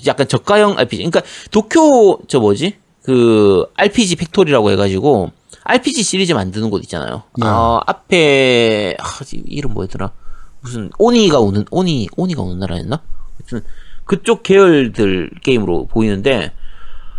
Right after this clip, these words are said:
Speaker 1: 딱 저가형 B급 알피지 느낌에 가까운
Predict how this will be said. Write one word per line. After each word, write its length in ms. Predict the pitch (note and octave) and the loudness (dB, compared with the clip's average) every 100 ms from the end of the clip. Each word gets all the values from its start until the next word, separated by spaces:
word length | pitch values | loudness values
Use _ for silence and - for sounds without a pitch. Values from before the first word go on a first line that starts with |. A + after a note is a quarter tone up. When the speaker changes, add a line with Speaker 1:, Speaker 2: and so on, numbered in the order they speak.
| - - | -6 -4
Speaker 1:
딱 160 | F#3+ - | -4 -2
저가형 640 | C#3 - A3 A#3 A3 F#3 | -2 0 2 4 4 2
B급 520 | A#3 A3+ - F3+ - - | -2 -4 0 0 0 -2
알피지 580 | C3 - C#3+ - G2 D2 | -2 -2 -4 -2 -2 -2
느낌에 360 | A#2+ - G2 | -4 -2 -4
가까운 420 | F2+ - G2+ E2 | -4 -4 -4 -2